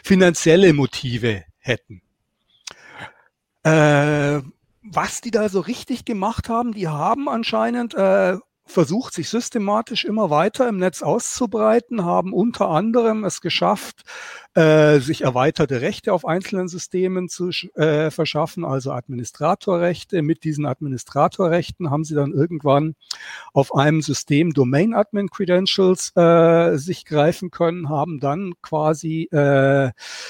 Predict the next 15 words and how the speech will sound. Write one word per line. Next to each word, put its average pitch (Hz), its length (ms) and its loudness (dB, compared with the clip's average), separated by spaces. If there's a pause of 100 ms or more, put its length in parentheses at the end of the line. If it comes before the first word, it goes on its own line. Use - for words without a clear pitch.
das - 180 -6
komplette - 580 -2
Active 160 400 -6
Directory 151 600 -2
gekapert, 202 680 -4
haben 165 140 -4
es 165 100 -4
also 151 220 0
geschafft, 147 420 -6
den 139 120 -6
Domain 135 360 -2
Controller 208 640 2
zu - 160 -10
übernehmen, 196 840 0 (400)
haben 170 340 2